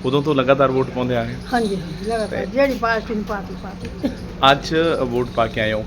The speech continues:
Speaker 1: ਕਿੱਦਾਂ ਦਾ ਸੋਚਦੇ ਹੋ ਸਰਕਾਰ ਬਣੇ, ਕਿੱਦਾਂ ਦੇ ਉਮੀਦਵਾਰ ਹੋਣੇ ਚਾਹੀਦੇ?
Speaker 2: ਚੰਗੀ ਬਣੇ, ਜਿਹੜੀ ਲੋਕਾਂ ਦੇ ਹਿੱਤ ਵਿੱਚ ਰਵੇ। ਹਾਂ।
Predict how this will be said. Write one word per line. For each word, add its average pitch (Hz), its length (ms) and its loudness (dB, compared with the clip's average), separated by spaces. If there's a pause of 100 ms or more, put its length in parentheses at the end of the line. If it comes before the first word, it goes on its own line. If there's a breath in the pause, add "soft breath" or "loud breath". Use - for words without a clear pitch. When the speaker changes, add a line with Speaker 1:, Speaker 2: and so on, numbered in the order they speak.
Speaker 1:
ਕਿੱਦਾਂ 156 260 0
ਦਾ 156 140 4
ਸੋਚਦੇ 131 460 -2
ਹੋ 120 60 -2
ਸਰਕਾਰ 110 380 2
ਬਣੇ, 113 200 0
ਕਿੱਦਾਂ 123 320 0
ਦੇ 113 80 -2
ਉਮੀਦਵਾਰ 98 380 -4
ਹੋਣੇ 95 180 -8
ਚਾਹੀਦੇ? 90 260 -4
Speaker 2:
ਚੰਗੀ 277 240 4
ਬਣੇ, 269 300 2
ਜਿਹੜੀ 269 180 2
ਲੋਕਾਂ 240 340 -2
ਦੇ 247 100 0
ਹਿੱਤ 226 240 -4
ਵਿੱਚ 233 220 -6
ਰਵੇ। 226 260 -6
ਹਾਂ। - 880 -10